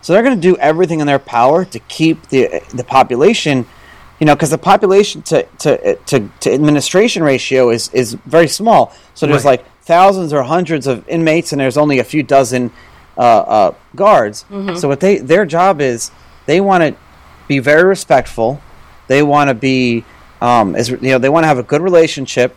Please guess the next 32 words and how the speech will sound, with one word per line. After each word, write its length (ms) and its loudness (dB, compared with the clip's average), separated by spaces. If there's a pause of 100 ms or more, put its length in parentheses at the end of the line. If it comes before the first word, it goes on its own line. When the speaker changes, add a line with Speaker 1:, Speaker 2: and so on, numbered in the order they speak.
Speaker 1:
They 160 0
let 340 0
the 180 -6
inmates 360 -2
kind 220 -2
of, 100 -8
like, 260 0 (320)
police 380 0
themselves 580 2
and 140 -6
work 180 -2
shit 160 -6
out 140 2
on 100 -2
their 160 -2
own. 340 0 (520)
They 340 2
make 260 -2
sure 120 -2
the 100 0
food 420 2
is 240 -8
actually 320 -2
pretty 300 -4 (120)
decent. 460 -2 (520)
So 180 0
the 100 4
higher 480 2
up 220 0
institution 600 -6
you 180 -2
are 320 2